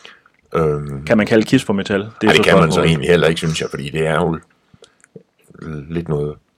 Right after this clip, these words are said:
Speaker 1: Men, men det er jo i virkeligheden mest Iron Maiden, ikke?
Speaker 2: Jo.
Speaker 1: Der kommer.
Speaker 2: Jo.
Speaker 1: Som du var oppe at køre over, da
Speaker 2: Ja,
Speaker 1: du fandt
Speaker 2: det
Speaker 1: ud af,
Speaker 2: må
Speaker 1: de kom.
Speaker 2: det må man
Speaker 1: Det var så
Speaker 2: sige.
Speaker 1: i sidste uge. Eller var det forrige uge, du var oppe at køre over det?
Speaker 2: Tænk, hvis jeg skal være, t-, tænk, hvis de,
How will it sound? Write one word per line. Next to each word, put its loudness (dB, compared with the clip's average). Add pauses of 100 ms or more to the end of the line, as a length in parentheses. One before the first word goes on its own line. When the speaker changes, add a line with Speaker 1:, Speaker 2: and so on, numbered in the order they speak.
(560)
Speaker 1:
Men, 2
men 2
det 8
er 10
jo 10
i 4
virkeligheden 0
mest -4
Iron -2
Maiden, -10
ikke? -18 (720)
Speaker 2:
Jo. -2
Speaker 1:
Der 0
kommer. -4 (360)
Speaker 2:
Jo. -4 (120)
Speaker 1:
Som 0
du -2
var 4
oppe 6
at -6 (120)
køre 4
over, 0 (140)
da -8
Speaker 2:
Ja, 6
Speaker 1:
du 0
fandt -2
Speaker 2:
det -2
Speaker 1:
ud 2
af, -2
Speaker 2:
må 4
Speaker 1:
de 4
kom. 4
Speaker 2:
det 2
må -
man 2
Speaker 1:
Det 2
var 6
så -2
Speaker 2:
sige. 6
Speaker 1:
i 2
sidste 0
uge. -4 (1300)
Eller 0
var 2
det 2
forrige 8
uge, -2
du 0
var 8
oppe 6
at -4
køre 6
over 2
det? -6 (100)
Speaker 2:
Tænk, 4
hvis 2
jeg 2
skal 0
være, 4
t-, -4
tænk, 2
hvis -4
de, 2